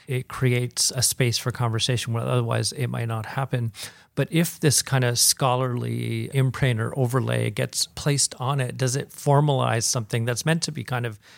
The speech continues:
amateurish and fun and playful? Does it become a buzzkill when you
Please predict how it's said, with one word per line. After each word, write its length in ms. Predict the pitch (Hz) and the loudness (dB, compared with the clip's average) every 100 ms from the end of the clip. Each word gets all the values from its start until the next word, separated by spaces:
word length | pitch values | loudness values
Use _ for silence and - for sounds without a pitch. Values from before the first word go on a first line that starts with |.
| - _ | -20 _
amateurish 680 | 143 131 131 - 123 113 - | 0 2 0 -2 -4 -4 -4
and 180 | 120 113 | -6 -6
fun 320 | - 135 123 | -2 -2 0
and 240 | 120 120 107 | -2 -4 -6
playful? 580 | - 131 - 113 104 101 | -2 -2 -2 -4 -4 -6
Does 160 | 139 135 | -2 -2
it 100 | 160 | -2
become 280 | 143 139 131 | -4 -2 -2
a 60 | |
buzzkill 640 | 104 139 147 - 131 127 113 | 0 0 0 0 -2 -2 -4
when 160 | 120 | -6
you 220 | 113 117 | -6 -6